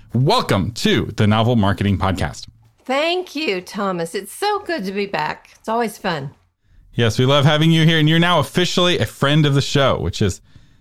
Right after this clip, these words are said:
Speaker 1: very exciting. We're going to soon add a special section to the website, actually, for friends of the show where you can click on their name and see all the interviews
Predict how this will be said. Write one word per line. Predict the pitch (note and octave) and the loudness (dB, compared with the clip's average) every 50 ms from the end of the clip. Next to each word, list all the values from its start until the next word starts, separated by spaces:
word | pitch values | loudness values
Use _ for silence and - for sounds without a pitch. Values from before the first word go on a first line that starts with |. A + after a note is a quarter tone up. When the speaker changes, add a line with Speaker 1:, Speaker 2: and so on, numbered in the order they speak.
| _ _ | _ _
Speaker 1:
very | - A2 A2 A2 | -2 0 0 0
exciting. | G#2 - A2+ G#2+ G#2+ A#2+ | 0 2 2 4 4 4
We're | C3+ C#3 C3 | 4 2 2
going | A2 D#3 F3 G3 F#3+ | 2 2 2 4 4
to | D#3+ C#3 | 2 0
soon | - - - E3 E3+ E3+ - | 0 0 2 2 2 2 2
add | - B2 C#3 B2+ G#2+ | 0 0 2 2 0
a | - | 0
special | - - - - - C3+ C3 - D#3 | -2 -8 -6 -2 -2 -2 0 0 -2
section | B2+ - C3+ - - C3 | 0 0 -2 0 0 2
to | A#2 | 2
the | A2+ | 4
website, | G#2+ A#2 A#2+ - - G#2 F#2 - | 2 2 0 0 0 0 0 0
actually, | F2 F#2+ - - G#2 F#2+ | 0 -2 0 0 -2 -2
for | - - | -2 -4
friends | F#2+ - A2 G#2 G2+ | -2 0 2 2 2
of | G2+ | 2
the | F#2+ F#2 | 2 0
show | - - A2 G2 | 0 2 2 2
where | F#2+ F#2+ | 2 0
you | F#2+ | 0
can | - F#2+ F2+ - - - - - - _ _ _ | 0 -2 -2 -2 -6 -18 -20 -20 -20 _ _ _
click | - - F3 E3 - | -2 0 0 2 2
on | E3+ D#3 D#3 D#3 | 2 2 4 2
their | D3 C3+ C3 | 2 2 2
name | B2+ B2+ B2+ C3 B2 | 2 2 2 2 2
and | A#2 A2 | 0 0
see | - - B2 - | -2 -4 -4 -2
all | - A2 A2+ | 0 0 0
the | A2 G#2+ | 0 0
interviews | - G2+ G2+ G2+ E2+ F2+ F2 D#2+ D#2+ - - | 0 0 0 0 0 0 -2 -2 -4 -6 -10